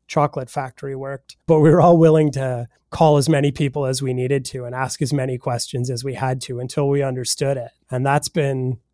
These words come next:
you know, that skill set has been more valuable to us probably than anything else since we started the company, which at this point was eight years ago.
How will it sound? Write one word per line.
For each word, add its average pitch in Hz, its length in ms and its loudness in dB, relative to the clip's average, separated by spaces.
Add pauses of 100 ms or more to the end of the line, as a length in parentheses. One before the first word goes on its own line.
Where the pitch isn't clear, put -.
(120)
you 160 60 0
know, 139 120 4
that 139 340 0
skill 143 280 0
set 139 280 0
has 139 180 0
been 131 180 -2
more 147 260 2
valuable 139 580 0
to 127 220 -6
us 123 200 -6
probably 139 540 0
than 131 280 -4
anything 131 480 -4
else - 600 -12
since - 280 -6
we 135 80 -6
started 127 360 -6
the 123 60 -14
company, 127 420 -12
which - 280 -16 (220)
at 143 100 0
this 143 160 -2
point 123 200 -4
was 117 180 -10
eight 135 240 -4
years 127 240 -6
ago. 139 280 -12